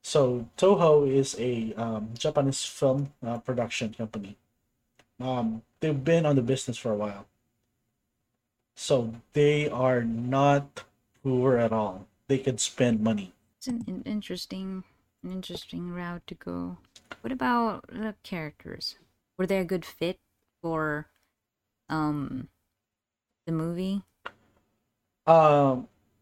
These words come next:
Speaker 1: Tony Jaa uh, did a very good, um, character for it. The actions were great.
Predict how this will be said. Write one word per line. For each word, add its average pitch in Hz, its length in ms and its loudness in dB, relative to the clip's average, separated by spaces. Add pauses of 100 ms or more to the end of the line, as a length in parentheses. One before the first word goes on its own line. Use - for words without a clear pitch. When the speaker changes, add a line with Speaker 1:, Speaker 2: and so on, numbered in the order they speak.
(400)
Speaker 1:
Tony 156 360 8
Jaa 113 500 2 (960)
uh, 139 160 6
did 135 480 4
a 131 120 2
very 131 440 2
good, 117 460 0 (120)
um, 117 640 -4 (2250)
character 117 420 2
for 165 200 -2
it. 165 120 -4 (1120)
The 123 80 0
actions 156 480 0
were 139 80 8
great. 113 400 -2